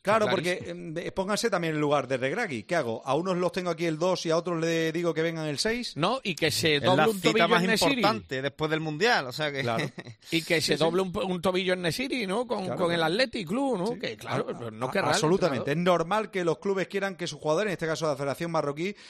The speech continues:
Speaker 1: que sus futbolistas estén allí ya el día dos de, de enero. En el caso del Celta Betis, no podría contar ya con Chade Ría ni con Abde.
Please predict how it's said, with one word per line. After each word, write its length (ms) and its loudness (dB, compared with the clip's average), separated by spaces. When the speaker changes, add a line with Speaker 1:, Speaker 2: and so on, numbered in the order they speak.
Speaker 1:
que 120 -2
sus 160 -4
futbolistas 340 0
estén 240 -4
allí 240 -4
ya 280 0
el 260 -4
día 400 0
dos 400 0
de, 500 0
de 540 -4
enero. 420 0
En 180 -2
el 120 0
caso 260 0
del 640 0
Celta 320 2
Betis, 540 -2
no 400 -2
podría 260 0
contar 300 -2
ya 140 -2
con 480 -4
Chade 260 2
Ría 240 0
ni 200 -4
con 220 2
Abde. 480 0